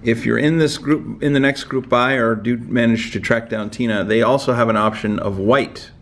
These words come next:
triangles. I don't know. I kinda like the original ivory because in the original cash game set, you know, the five K flag is loaded with white. So I like that there's less white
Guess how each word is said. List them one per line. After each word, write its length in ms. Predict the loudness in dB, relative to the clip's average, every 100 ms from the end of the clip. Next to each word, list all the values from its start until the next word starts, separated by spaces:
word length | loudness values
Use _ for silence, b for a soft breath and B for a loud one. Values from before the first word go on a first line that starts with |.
| -16
triangles. 960 | -2 0 0 -2 -6 -6 -8 -8 -10 -12 -6
I 100 | 0
don't 120 | 2 2
know. 220 | 0 -4 -16 B B B
I 100 | B
kinda 260 | 0 0 2
like 200 | 0 0
the 120 | -2
original 360 | 0 0 0 0
ivory 440 | 2 2 0 -2
because 520 | -2 -2 2 2 0 -2
in 220 | 2 4
the 120 | 4
original 760 | 4 2 0 0 2 0 -4 -12 -20 -20 -20 -6
cash 380 | 0 0 0 -2
game 220 | -6 -6
set, 520 | -6 -2 -2 -2 -10 -10
you 120 | 0 2
know, 100 | 2
the 80 |
five 360 | 2 2 2 0
K 180 | -2 -4
flag 520 | -2 0 2 2 0
is 160 | -4 0
loaded 340 | 2 2 0
with 200 | -4 -2
white. 340 | 2 2 0
So 140 | -8 -2
I 120 | 2
like 260 | 4 2 0
that 140 | -6
there's 220 | -6 -4
less 320 | -2 -2 -4
white 300 | -2 0 0